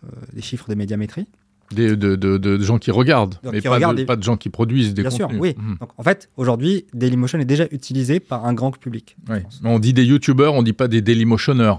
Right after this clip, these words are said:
Speaker 1: Tout à fait, tout à fait. <laughs> Alors, c-, et ça, c'est, c'est une question importante parce que c'est un positionnement qu'on a pris de manière très ferme il y a quelques années. Euh, encore une fois, de, euh, de nettoyer la plateforme du contenu U G C.
Speaker 2: Mhm.
Speaker 1: Ou en tout cas, euh,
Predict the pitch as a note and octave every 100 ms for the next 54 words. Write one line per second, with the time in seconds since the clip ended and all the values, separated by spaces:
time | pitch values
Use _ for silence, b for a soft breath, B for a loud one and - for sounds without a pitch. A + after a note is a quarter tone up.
0 | D2+ E3 F#3 - A2 - - - D3+ A#2
1 | G#2+ - - - C#3 C3 - D3+ G#3 G#3+
2 | D#3 A#2+ D3+ C3+ C#3 D3 C3 C3 F#3+ F3
3 | - - B2+ A#2+ C3+ C3+ - D3 E3+ -
4 | - A2+ A2+ - D3 A#2+ A#2 A2+ - -
5 | D#3 C3+ A2+ A#2+ - A#2 A#2+ F#3 B B
6 | B B B - C3 A#2+ B2+ C3+ C3 -
7 | E3+ C#3+ C3 B2+ C3 - B2 A2+ A2+ C3+
8 | C#3+ D3+ B2+ B2+ B2+ - C#3+ E3+ C#3 _
9 | B2 A#2+ C3+ - C#3+ D#3 B2+ A#2 A2+ -
10 | - G#2+ G2+ C3 B2+ A#2+ B2+ D3+ D#3+ F3+
11 | _ - A#2+